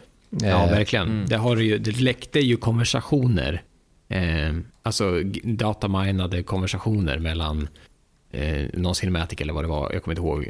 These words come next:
Speaker 1: men där det vis-, där det kom fram att The Light har varit riktiga jävla
Speaker 2: Ja,
Speaker 1: assholes
Speaker 2: ja,
Speaker 1: de också.
Speaker 2: gud, ja. Så att det är
Speaker 3: Mm.
Speaker 2: verkligen inte bara så här light and void, så här mörk och, och liksom ljus och mörker,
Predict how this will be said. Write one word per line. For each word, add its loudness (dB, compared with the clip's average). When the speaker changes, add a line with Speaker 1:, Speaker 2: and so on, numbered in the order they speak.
Speaker 1:
men -4
där -2
det -6
vis-, -4
där -2
det -2
kom -2
fram -2
att -6
The -4
Light -2
har -4
varit -4
riktiga -4
jävla -2
Speaker 2:
Ja, -4
Speaker 1:
assholes 2
Speaker 2:
ja, -2
Speaker 1:
de 0
också. 2
Speaker 2:
gud, -2
ja. -6
Så 0
att -6
det 0
är 6
Speaker 3:
Mm. 4
Speaker 2:
verkligen 2
inte -2
bara 2
så -2
här 0
light 0
and 2
void, 0
så -4
här 2
mörk -2
och, -4
och -6
liksom -4
ljus -2
och 0
mörker, -2